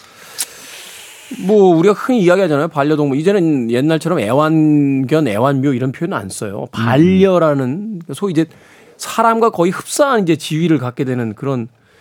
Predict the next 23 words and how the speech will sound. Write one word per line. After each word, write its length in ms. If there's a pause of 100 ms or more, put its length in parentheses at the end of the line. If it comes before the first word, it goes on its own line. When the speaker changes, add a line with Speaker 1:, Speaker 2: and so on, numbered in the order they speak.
(260)
Speaker 1:
이야기까지 500
하면서, 920 (100)
어, 160
제주도라는 460
한 200 (200)
지역에만 600
버려지는 520 (360)
Speaker 2:
음. 520 (200)
Speaker 1:
반려동물의 520
숫자가 220
그렇게 160
많다라고 460
봤을 420
때 500 (2000)
사람에 460
대해서도 400
사실 300
다시 280
한번 140
생각해 300
봐야 180
되는 260
거죠. 200